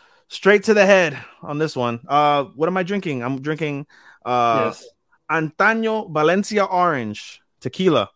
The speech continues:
Speaker 1: orange flavored
Speaker 2: Te-,
Speaker 1: tequila.
Speaker 2: tequila.
Speaker 1: Do they have this in, uh, Total Wine over by you, Matt? Well, you don't have Total Wine in fucking butt fuck,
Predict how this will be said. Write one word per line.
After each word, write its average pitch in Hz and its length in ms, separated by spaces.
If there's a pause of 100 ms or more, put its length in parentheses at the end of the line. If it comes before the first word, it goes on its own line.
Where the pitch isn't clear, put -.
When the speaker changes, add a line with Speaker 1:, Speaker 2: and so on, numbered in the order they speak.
(380)
Speaker 1:
orange 156 300
flavored 165 260
Speaker 2:
Te-, - 80
Speaker 1:
tequila. 110 300 (160)
Speaker 2:
tequila. 117 500 (560)
Speaker 1:
Do 156 80
they 233 100
have 220 200
this 262 180
in, 233 140
uh, 196 280 (280)
Total 180 240
Wine 160 240
over 190 160
by 180 100
you, 185 160
Matt? 190 240 (140)
Well, 143 100
you 160 80
don't 175 100
have 156 120
Total 120 200
Wine 101 200
in 98 200
fucking 104 440
butt 104 180
fuck, 104 240